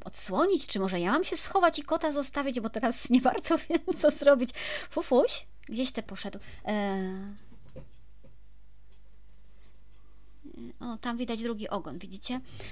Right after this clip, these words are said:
Dobra, bo przecież... Lech pisze, że marzy, żeby koty nam nie przeszkadzały. To marzenie już się spełniło. Koty nigdy nie przeszkadzają. Koty zawsze dodają uroku, smaku, e, i w ogóle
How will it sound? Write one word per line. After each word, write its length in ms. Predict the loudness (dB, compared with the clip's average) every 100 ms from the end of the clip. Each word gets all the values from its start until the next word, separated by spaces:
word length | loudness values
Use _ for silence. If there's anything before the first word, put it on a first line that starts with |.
| -4
Dobra, 260 | -4 -2 -6
bo 100 | -6
przecież... 500 | -6 -6 -6 -6 -8 -10 -12 -12 -12 -12 -12 -12 -12 -12 -12 -12 -12 -2
Lech 240 | 4 4 2
pisze, 260 | -2 0
że 120 | 0 0
marzy, 200 | 2 2
żeby 220 | 0 -2
koty 220 | -4 -2
nam 140 | -2
nie 60 | -2
przeszkadzały. 560 | -2 -4 -4 -4 -4 -6 -8 -10 -6
To 120 | 2 4
marzenie 320 | 4 6 4
już 120 | 4
się 120 | 0
spełniło. 440 | -2 -2 0 0 0
Koty 240 | -2 -2
nigdy 300 | -2 -2 -4
nie 100 | -8
przeszkadzają. 580 | -8 -8 -8 -8 -10 -10 -10 -10
Koty 220 | -6 -4 -2
zawsze 440 | 0 -2 -4 -6
dodają 420 | -6 -4 -2 -2 -2
uroku, 680 | -2 0 -2 -2 -2 -2 -2
smaku, 800 | 0 0 0 -2 -4 -6 -6 -6 -8 -10 -10 -8
e, 180 | -8 -8
i 120 | -10
w 120 | -8
ogóle 280 | -8 -8 -8